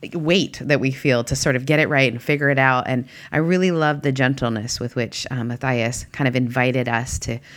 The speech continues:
to let go of all of that. And so it reminded me of the words of Father Richard Rohr. So I'd like to read those to you. "We do not have to figure it all out,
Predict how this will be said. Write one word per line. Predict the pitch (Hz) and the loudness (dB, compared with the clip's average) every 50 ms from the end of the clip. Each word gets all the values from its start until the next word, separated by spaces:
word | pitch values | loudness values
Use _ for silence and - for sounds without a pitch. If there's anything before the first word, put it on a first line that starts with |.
| - - - | -20 -10 -6
to | - 139 | -2 0
let | 131 143 139 - - | 0 0 0 0 0
go | 139 135 156 | 0 0 0
of | 147 131 127 | 0 -2 -2
all | 117 98 - - | -4 -4 -4 -4
of | - | -6
that. | 69 65 - - - _ - | -6 -6 -6 -8 -8 _ -6
And | 135 131 127 | -4 -2 -2
so | - - 135 | 0 2 2
it | 131 - | 2 2
reminded | 139 147 147 151 156 170 180 | 0 2 2 2 2 2 2
me | 185 202 208 | 2 0 2
of | 202 | 0
the | 196 196 | 0 0
words | 180 185 185 190 185 175 - | 2 2 2 2 0 -2 -4
of | - 165 160 - | -6 -8 -8 -6
Father | - - 127 123 127 127 123 123 | -4 -2 -2 0 0 0 -2 -2
Richard | 127 135 135 - 123 120 120 | -2 -4 -4 -4 -4 -4 -2
Rohr. | 120 113 107 - - 139 139 - _ _ _ - - - - - - | -2 -4 -2 -2 -4 -4 -6 -8 _ _ _ -20 -20 -20 -20 -20 -20
So | - - 131 | -8 -4 -4
I'd | 127 131 | -2 0
like | 135 135 135 - | 0 0 -2 0
to | - 127 - - | -2 -2 0 0
read | 127 131 131 127 | 0 0 0 0
those | 120 120 120 - | 0 -2 -4 -4
to | - - | -4 -4
you. | 123 113 117 117 131 131 - _ _ _ _ _ _ _ _ _ _ _ _ _ _ _ - - - - - - | -4 -4 -4 -6 -10 -12 -16 _ _ _ _ _ _ _ _ _ _ _ _ _ _ _ -20 -20 -20 -20 -10 0
"We | - 240 285 | 2 4 4
do | 320 349 | 4 4
not | 370 370 330 247 | 4 4 4 4
have | 233 226 214 | 2 2 2
to | 196 202 | 2 0
figure | 190 196 190 165 165 170 | 0 0 0 2 2 2
it | 151 | 4
all | 143 135 131 127 | 4 2 2 2
out, | 120 110 110 110 - | 0 0 0 -2 -4